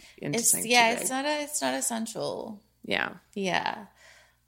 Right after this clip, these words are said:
Speaker 1: Another interesting thing too was that, um, on a scale of, like, what women found important in men, um, the size of their penis was, like, at the bottom of that scale.
Speaker 2: Yeah, I like, um, personality. Personally, I think that's really important, and, like,
Speaker 1: Yeah.
Speaker 2: someone that's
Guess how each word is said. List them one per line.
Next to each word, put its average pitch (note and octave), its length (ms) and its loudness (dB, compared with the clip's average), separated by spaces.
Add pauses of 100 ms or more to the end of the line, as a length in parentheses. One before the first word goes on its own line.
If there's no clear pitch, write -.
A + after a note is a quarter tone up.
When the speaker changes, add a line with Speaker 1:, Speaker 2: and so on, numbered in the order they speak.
(1160)
Speaker 1:
Another A3 240 12
interesting G#3+ 400 12
thing F3 160 8
too F#3 240 10
was E3+ 180 8
that, D3 340 8
um, C#3+ 640 2 (100)
on D#3 420 8
a D3+ 160 10
scale D3+ 460 8
of, D3 100 2
like, D3 200 6
what D3 260 4
women D3+ 280 0
found D3 280 2
important D3 420 -2
in C#3+ 160 -4
men, D3+ 460 -2
um, D3 380 4
the C#3+ 180 -2
size C#3+ 260 0
of D3+ 60 0
their D3+ 80 2
penis C#3 340 -4
was, D3+ 80 -8
like, C#3+ 140 -4
at C#3 80 -12
the C#3 60 -4
bottom - 380 -6
of - 100 -10
that - 200 -6
scale. - 420 -4 (600)
Speaker 2:
Yeah, D3+ 440 6
I A3+ 200 4
like, G4+ 340 0
um, F#3 300 2
personality. E3 840 -2
Personally, D#3+ 520 -4
I D#3+ 80 -6
think F3 220 -10
that's - 340 0
really E3 200 -2
important, D3 520 -4
and, D3 160 -10
like, - 120 -6
Speaker 1:
Yeah. - 100 -8
Speaker 2:
someone E3+ 380 -6
that's E3+ 340 -10